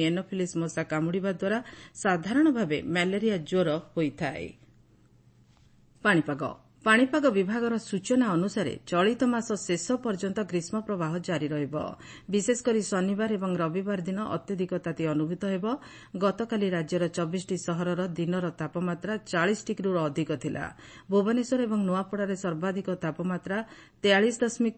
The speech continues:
ଦୁଇ ଡିଗ୍ରୀ ସେଲସିୟସ୍ ରେକର୍ଡ କରାଯାଇଥିଲା। ଅନ୍ୟପକ୍ଷରେ ଗଞ୍ଜାମ ଜିଲ୍ଲାର ଉପକୂଳବର୍ତ୍ତୀ ଅଞ୍ଚଳଗୁଡ଼ିକରେ ସାମାନ୍ୟ ବର୍ଷା ଏବଂ ପୁରୁଷୋତ୍ତମପୁର ଅଞ୍ଚଳରେ କାଳବୈଶାଖୀ ଯୋଗୁଁ କ୍ଷୟକ୍ଷତି ହୋଇଥିବା ସୂଚନା ମିଳିଛି।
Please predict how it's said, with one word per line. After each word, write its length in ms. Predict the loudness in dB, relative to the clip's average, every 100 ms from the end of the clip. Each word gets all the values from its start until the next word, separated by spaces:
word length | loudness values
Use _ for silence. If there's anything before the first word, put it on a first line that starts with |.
| 0
ଦୁଇ 160 | 2 2
ଡିଗ୍ରୀ 280 | 0 0 0
ସେଲସିୟସ୍ 560 | 2 0 0 -2 -2 -4
ରେକର୍ଡ 260 | -2 -2
କରାଯାଇଥିଲା। 640 | -2 -2 0 -2 -2 -2 -2 -6 -14 -16 0
ଅନ୍ୟପକ୍ଷରେ 600 | 2 2 0 -2 -2 -2
ଗଞ୍ଜାମ 380 | 0 2 2 0 0
ଜିଲ୍ଲାର 240 | 0 2 0
ଉପକୂଳବର୍ତ୍ତୀ 680 | 0 -4 -2 0 -2 -2 0
ଅଞ୍ଚଳଗୁଡ଼ିକରେ 760 | 0 0 0 2 0 0 0 0 -2 -12 -18
ସାମାନ୍ୟ 440 | -2 2 2 2 2
ବର୍ଷା 340 | 0 -2 0 0
ଏବଂ 160 | 0 0 -2
ପୁରୁଷୋତ୍ତମପୁର 760 | -2 0 0 2 6 6 6 2
ଅଞ୍ଚଳରେ 440 | 0 0 0 0 -4
କାଳବୈଶାଖୀ 760 | -2 -2 0 0 -2 -2 -4 -2
ଯୋଗୁଁ 280 | 0 0 -2 -6 -12 -20 -10 0
କ୍ଷୟକ୍ଷତି 440 | 0 0 -4 -2
ହୋଇଥିବା 440 | 0 0 0 -2 -2 -4
ସୂଚନା 480 | -4 -4 -2 -2 0
ମିଳିଛି। 460 | 0 -2 -6 -6